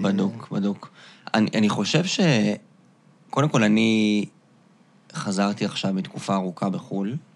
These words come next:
יחסית ארוכה של כמעט חודשיים, שבתקופה הזאת לא ראיתי חדשות. הדברים היחידים שראיתי זה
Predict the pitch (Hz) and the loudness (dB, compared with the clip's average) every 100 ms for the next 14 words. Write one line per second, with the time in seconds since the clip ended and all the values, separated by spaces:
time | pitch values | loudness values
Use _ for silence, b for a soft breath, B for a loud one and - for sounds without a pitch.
0 | _ _ - - 135 160 170 - 113 107 | _ _ -18 -12 -6 -4 -4 -4 -4 -6
1 | 104 - 95 - 107 107 101 95 101 104 | -8 -6 -10 -6 -4 -4 -8 -6 -4 -2
2 | 185 - B B B B B B B _ | -4 -8 B B B B B B B _
3 | - - 104 104 - 104 135 156 156 156 | -12 -6 -4 -4 -8 -4 0 2 2 2
4 | 165 165 - - 143 - 143 - - - | 2 0 -2 -4 -4 -2 -4 -6 -14 -20
5 | _ _ _ _ _ - 104 95 92 123 | _ _ _ _ _ -6 -4 -4 -6 -6
6 | 101 120 156 151 147 143 156 156 123 - | 0 2 2 2 0 0 0 2 2 2
7 | 135 160 - 190 131 | 2 0 2 2 4